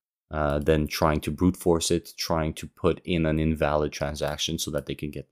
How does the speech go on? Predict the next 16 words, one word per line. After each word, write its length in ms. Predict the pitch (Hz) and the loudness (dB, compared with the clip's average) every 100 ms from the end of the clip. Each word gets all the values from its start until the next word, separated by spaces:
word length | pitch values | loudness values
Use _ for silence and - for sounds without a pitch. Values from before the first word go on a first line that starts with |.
| - | -8
more 520 | 82 78 76 76 76 - | -6 -4 -4 -4 -4 -4
out 120 | 76 | -6
of 80 | 73 | -8
it. 180 | - _ _ _ - - | -12 _ _ _ -20 -6
And 100 | 90 | 2
that's 200 | 87 87 | 4 4
part 320 | - - 90 82 | 0 4 6 6
of 120 | 78 | 4
the 120 | 80 | 2
ingenuity 600 | 78 78 78 78 80 73 | 2 0 0 2 0 -2
of 140 | 71 | -6
Bitcoin, 380 | - 80 - 71 | -10 -8 -6 -6
is 100 | 71 | -6
you 100 | 76 | -6
have 240 | 78 76 76 | -4 -4 -2
that, 280 | 71 - | -4 -6